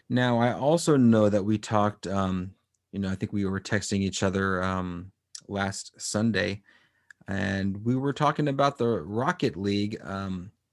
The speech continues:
I don't know if you had a chance to catch it. I didn't watch a lot of it, but I was able to catch the, the final series when it came to the R L C S X Winter European Major.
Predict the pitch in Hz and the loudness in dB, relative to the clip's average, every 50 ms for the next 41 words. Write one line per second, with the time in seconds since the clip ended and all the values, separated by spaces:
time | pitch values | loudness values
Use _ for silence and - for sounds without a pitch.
0 | _ - - - 117 135 143 147 147 135 - 160 147 143 127 - 151 139 - 117 | _ -10 -8 -6 -4 -2 0 0 0 2 2 2 2 2 2 2 0 2 0 -2
1 | - - - 139 156 151 - - 104 101 95 110 131 143 131 110 117 127 131 123 | -2 2 4 4 4 4 2 2 2 2 2 2 2 2 0 -2 0 0 0 0
2 | 120 - - 104 98 104 117 131 147 151 147 147 156 113 107 104 104 101 98 92 | 0 0 0 0 2 2 4 4 6 4 4 4 2 4 4 4 2 4 2 0
3 | 98 104 120 139 143 135 131 135 131 139 131 120 120 - - 123 113 110 110 - | 2 4 4 6 6 6 6 4 4 4 2 0 -2 0 2 6 6 6 6 4
4 | - - - - - - - _ _ _ - 101 98 95 92 90 85 71 - - | 0 -6 -12 -14 -20 -20 -20 _ _ _ -4 -2 -2 0 -2 -2 -4 -6 -8 -12
5 | - - 107 104 104 - - - 120 131 147 147 135 113 110 117 113 - - 113 | -12 -6 -6 -6 -6 -4 -2 0 2 2 4 4 4 2 2 0 -4 0 2 4
6 | 107 101 101 104 98 107 101 98 - - 107 101 98 92 95 87 80 - - - | 4 4 4 2 2 2 0 0 2 2 2 2 0 -2 -2 -4 -4 -6 -4 0
7 | 107 113 110 107 104 - - 113 110 107 107 101 - - - 104 107 104 - - | 2 2 2 2 0 0 0 0 2 2 2 0 -2 -4 -2 -2 -2 -2 -2 -6
8 | - - _ - _ _ _ _ _ - 101 110 123 135 127 - - 123 110 101 | -8 -10 _ -20 _ _ _ _ _ -2 0 2 2 2 0 0 0 0 0 2
9 | 104 110 123 120 107 92 - - - 147 160 170 143 107 95 95 92 92 90 82 | 2 2 2 4 2 2 0 -4 -4 0 2 4 4 4 4 2 2 0 -2 -2
10 | 90 92 92 101 107 | -4 -6 -6 -6 -8